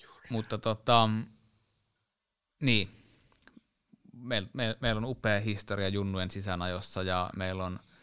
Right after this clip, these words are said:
Speaker 2: nykyjoukkueessakin, niin siellä on tietenkin ykkösmaalivahdin paikan niin osittain itselle ottanut Henderson maalissa, ja
Speaker 1: On minun mielestä ykkösveskari.
Speaker 2: Niin, no kyllä se myös peliajaltaan nyt on De Gean kotona käynnin ja lapsen syntymän myötä, niin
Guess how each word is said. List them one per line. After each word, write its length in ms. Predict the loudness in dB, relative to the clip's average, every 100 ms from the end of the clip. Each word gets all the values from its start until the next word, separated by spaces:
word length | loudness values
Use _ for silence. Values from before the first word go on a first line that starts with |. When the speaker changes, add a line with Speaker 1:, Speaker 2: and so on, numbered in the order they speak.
| -20 -20 -14 -2
Speaker 2:
nykyjoukkueessakin, 1000 | 0 2 2 0 -2 -4 -4 -6 -4 -2
niin 300 | -2 -2 -6 _ -20 -18 -18 _ -20 -20 -8
siellä 140 | -4 -4
on 80 |
tietenkin 300 | -6 -10 -6
ykkösmaalivahdin 640 | -6 -4 -2 0 0 0 2
paikan 300 | 2 2 2
niin 100 | 0
osittain 480 | -2 -4 -4 -2 -2
itselle 280 | -2 -2 -2
ottanut 360 | -4 -6 -2
Henderson 480 | -2 0 -4 -6 -4
maalissa, 560 | 0 0 0 -4 -6 -4
ja 340 | 0 0 -2 -8 -20 -20 _ 2
Speaker 1:
On 280 | 6 6 4 -2 -6
minun 280 | 0 2 4
mielestä 480 | 2 2 0 -4 -8
ykkösveskari. 760 | -10 -12 -18 -14 -14 -14 -18 -20 _ _
Speaker 2:
Niin, 360 | 2 4 2 -6 -10 -6
no 80 | -4
kyllä 180 | -4
se 60 | 0
myös 200 | 2 2
peliajaltaan 640 | 2 4 4 4 2 0
nyt 220 | -2 -4 -4
on 240 | -4 -6 -12 -16 -6
De 100 | -4
Gean 400 | 0 0 0 -4 -10 _
kotona 340 | -6 -4 -4
käynnin 400 | 0 0 0 -2
ja 220 | -2 -2 -4
lapsen 320 | -4 -4 -4 -10
syntymän 280 | -6 -4 -2
myötä, 320 | -4 -4 -4
niin 180 | -4